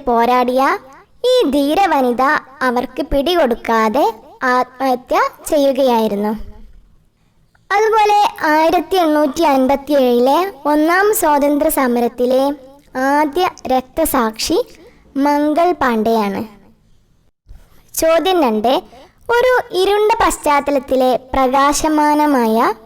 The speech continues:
ബിന്ദു. A bright spot against a dark background എന്ന് നെഹ്റു വിശേഷിപ്പിച്ചത് ആരെയാണ്?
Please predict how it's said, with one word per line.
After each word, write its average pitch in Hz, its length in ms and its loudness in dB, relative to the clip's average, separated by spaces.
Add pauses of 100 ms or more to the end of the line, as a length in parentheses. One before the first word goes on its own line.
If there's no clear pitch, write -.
(200)
ബിന്ദു. 220 320 0 (1300)
A 254 140 2 (120)
bright 302 340 0 (120)
spot 285 340 0 (320)
against 254 480 -2 (720)
a 262 40 2 (180)
dark 294 300 0 (160)
background 214 520 -2 (460)
എന്ന് 415 240 0
നെഹ്റു 311 300 0 (400)
വിശേഷിപ്പിച്ചത് 262 840 -2 (380)
ആരെയാണ്? 240 480 0